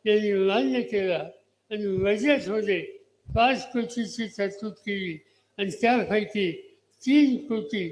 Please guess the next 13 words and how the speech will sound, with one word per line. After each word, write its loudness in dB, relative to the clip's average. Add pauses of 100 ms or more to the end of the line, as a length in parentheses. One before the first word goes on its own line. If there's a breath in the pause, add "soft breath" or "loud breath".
(340)
संस्थेकडे 2
वर्ग 6
केलेले 4
आहेत. 4 (440)
आणखी 0
राहिलेले 4
दोन 2
कोटी -6 (680)
राज्य 0
सरकारकडून -2
येणं 2
बाकी 0
आहे. 2